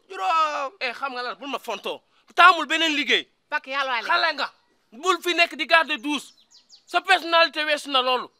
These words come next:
Speaker 2: Demal si menuisier bee nga kon na liggéey.
Speaker 1: Ah, parce que yàlla Maaleykum ba amul personnalité dara, dara, dara.
Speaker 2: Ut ko nag, ut ko.
Speaker 1: Ka fa, fa la nga jaay.
Speaker 2: Mooy yow yaa koy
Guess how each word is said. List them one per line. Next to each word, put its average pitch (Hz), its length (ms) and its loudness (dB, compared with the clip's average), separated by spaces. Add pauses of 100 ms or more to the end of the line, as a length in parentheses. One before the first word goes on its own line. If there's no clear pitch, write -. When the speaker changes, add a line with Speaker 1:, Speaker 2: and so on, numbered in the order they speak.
(500)
Speaker 2:
Demal 392 260 6
si 339 100 -6
menuisier 320 320 0
bee 311 140 2
nga 311 160 0
kon 311 140 -2
na 277 80 -2
liggéey. - 300 -4 (180)
Speaker 1:
Ah, 392 200 0 (360)
parce 302 160 -4
que 302 100 -16
yàlla 320 280 2
Maaleykum 339 520 2
ba 330 140 -10
amul 370 180 -4
personnalité 392 920 0
dara, 415 300 -8
dara, 392 240 -10
dara. 403 300 -6
Speaker 2:
Ut 381 100 -4
ko 311 120 2
nag, 220 260 -6
ut 277 120 -12
ko. - 180 -8 (100)
Speaker 1:
Ka 349 100 -14
fa, 381 120 -14
fa 392 100 2
la 339 60 4
nga 269 100 -2
jaay. 208 200 -6 (1120)
Speaker 2:
Mooy 320 260 4
yow 320 120 4
yaa 330 180 6
koy 311 120 0